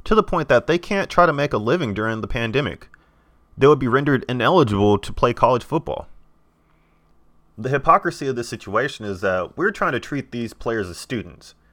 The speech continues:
When school is supposed to be online for all of these students, why are we expecting student athletes to be on campus and play a season?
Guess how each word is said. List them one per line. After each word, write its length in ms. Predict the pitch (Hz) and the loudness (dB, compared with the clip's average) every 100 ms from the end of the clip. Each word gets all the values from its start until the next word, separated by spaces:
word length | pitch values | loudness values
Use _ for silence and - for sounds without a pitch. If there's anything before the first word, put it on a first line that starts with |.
| _ _ _ _ _ _ - | _ _ _ _ _ _ -6
When 200 | 131 123 | -4 -4
school 360 | - - 196 | -8 -6 -4
is 80 | 226 | -4
supposed 320 | - 135 135 | -2 -4 -2
to 60 | 117 | -6
be 180 | 110 - | -8 -4
online 760 | 110 120 95 98 117 160 175 | -4 -4 -2 -2 -2 -8 -16
for 240 | - 101 - | -14 -10 -4
all 180 | 113 | -2
of 140 | 127 98 | -2 -6
these 200 | 92 - | -12 -12
students, 500 | 90 90 90 - - _ _ _ _ _ _ - | -14 -14 -16 -20 -20 _ _ _ _ _ _ -2
why 140 | 135 | 0
are 100 | 226 | 2
we 120 | 262 | 0
expecting 420 | 175 - 147 143 120 | -6 -2 -4 -4 -10
student 320 | - 135 113 | -8 -6 -4
athletes 400 | 123 127 104 - | -4 -4 -10 -10
to 60 | 107 | -8
be 140 | 107 | -6
on 160 | 101 90 | -6 -6
campus 460 | 107 107 98 87 | -8 -8 -8 -12
and 100 | 90 | -10
play 180 | - 101 | -6 -6
a 40 | |
season? 380 | 90 104 110 71 | -6 -12 -14 -16